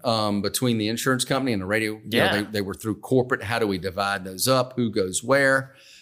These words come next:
Speaker 1: Trying to keep everybody happy and all that other kind of stuff. And where, where's the best place on the new buses for them?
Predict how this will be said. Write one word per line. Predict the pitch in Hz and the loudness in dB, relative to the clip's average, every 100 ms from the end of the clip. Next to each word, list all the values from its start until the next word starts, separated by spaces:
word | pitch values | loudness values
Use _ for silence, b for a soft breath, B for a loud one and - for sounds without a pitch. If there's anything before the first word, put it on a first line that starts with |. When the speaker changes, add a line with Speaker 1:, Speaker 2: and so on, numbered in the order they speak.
| B | B
Speaker 1:
Trying | - 101 | -6 -4
to | 95 | -4
keep | - 101 98 | -6 -4 -4
everybody | 92 87 87 92 | -6 -6 -8 -6
happy | 95 170 147 - 147 139 135 | -4 -4 -4 0 2 4 2
and | 113 | 2
all | 107 107 | 0 -2
that | 107 113 | -2 0
other | 117 | -2
kind | 120 123 120 | -2 -2 -2
of | |
stuff. | 117 - 120 110 107 | -4 0 0 0 -2
And | 101 | -4
where, | 101 107 | -2 -2
where's | 107 110 113 101 | -2 0 0 0
the | 92 | -4
best | 78 110 - - | -2 0 0 0
place | - 113 107 | 2 2 2
on | 101 110 101 | 0 0 0
the | 92 - | 0 4
new | 120 143 | 6 6
buses | 147 98 - 110 101 | 4 2 0 0 -4
for | - 104 | -2 0
them? | 113 120 101 | 2 2 0